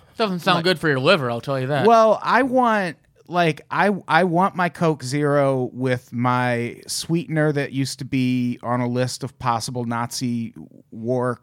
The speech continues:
Speaker 2: chemicals.
Speaker 1: Aspartame?
Speaker 2: Uh, no, it doesn't have aspartame. It has something else. That's why if you drink a Coke Zero, you'll notice every single time it kind of burns the back of your throat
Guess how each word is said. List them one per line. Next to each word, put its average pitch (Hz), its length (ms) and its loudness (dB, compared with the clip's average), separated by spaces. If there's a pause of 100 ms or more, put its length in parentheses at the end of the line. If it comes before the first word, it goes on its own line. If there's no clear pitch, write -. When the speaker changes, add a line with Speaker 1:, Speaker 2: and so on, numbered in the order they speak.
Speaker 2:
chemicals. 120 760 -6 (240)
Speaker 1:
Aspartame? 185 540 -8 (140)
Speaker 2:
Uh, 135 560 0
no, 170 300 4
it 143 80 0
doesn't 190 220 2
have 196 160 2
aspartame. 139 640 0
It 107 60 -10
has 127 180 -6
something 165 560 -4
else. 113 300 -4
That's 151 200 -4
why 208 160 2
if 151 160 -2
you 202 100 0
drink 202 400 -2
a 190 80 -10
Coke 165 320 -2
Zero, 131 600 0 (400)
you'll 185 400 0
notice 214 520 4 (140)
every 196 420 2
single 185 460 0
time 135 480 0
it - 260 -10
kind 160 440 -4
of 117 360 -6
burns 127 440 2
the 123 100 -6
back 107 340 -4
of 107 60 -8
your 92 160 -8
throat 107 640 -10